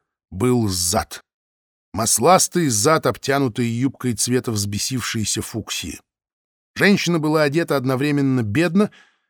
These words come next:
и вульгарно. Она перегнулась над столом.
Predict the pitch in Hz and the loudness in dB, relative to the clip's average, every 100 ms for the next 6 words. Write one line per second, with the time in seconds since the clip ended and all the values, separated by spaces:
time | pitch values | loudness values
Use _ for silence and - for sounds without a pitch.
0 | - 127 123 127 101 80 73 - _ _ | -4 -2 0 0 0 -4 -6 -12 _ _
1 | _ _ _ _ - 104 143 156 139 127 | _ _ _ _ -10 -2 0 2 2 4
2 | 139 131 120 117 - 120 101 92 | 4 2 0 -2 -2 0 0 -2